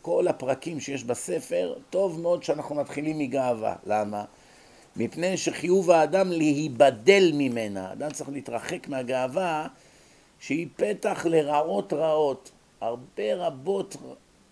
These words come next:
הרבה צרות רבות באות על האדם בגלל המידה הרעה הזאת, שהיא הגאווה, שמכל המידות הרעות היא בעצם המידה הכי גרועה שיש. ולא ראינו לכזו רעה בכל המידות, כמו שאמרתי.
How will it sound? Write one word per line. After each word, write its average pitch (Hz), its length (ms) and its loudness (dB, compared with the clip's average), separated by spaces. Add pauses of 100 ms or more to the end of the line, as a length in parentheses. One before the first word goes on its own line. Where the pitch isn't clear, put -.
(160)
הרבה 139 460 -4
צרות 170 640 -2
רבות 139 600 0
באות 151 400 2
על 147 140 -2
האדם 143 500 0 (760)
בגלל 160 480 0
המידה 175 520 -2
הרעה 165 280 -2
הזאת, 185 280 -4
שהיא 165 180 -2
הגאווה, 131 540 4
שמכל 143 540 -2
המידות 185 520 -4
הרעות 160 500 -2
היא 156 140 -8
בעצם 175 360 -6
המידה 160 360 -8
הכי 151 160 -6
גרועה 156 280 -2
שיש. 120 480 -6 (1080)
ולא 151 320 4
ראינו 226 460 4
לכזו 190 640 4
רעה 190 280 4
בכל 196 360 4
המידות, 175 540 -4 (100)
כמו 170 160 -8
שאמרתי. 151 640 -8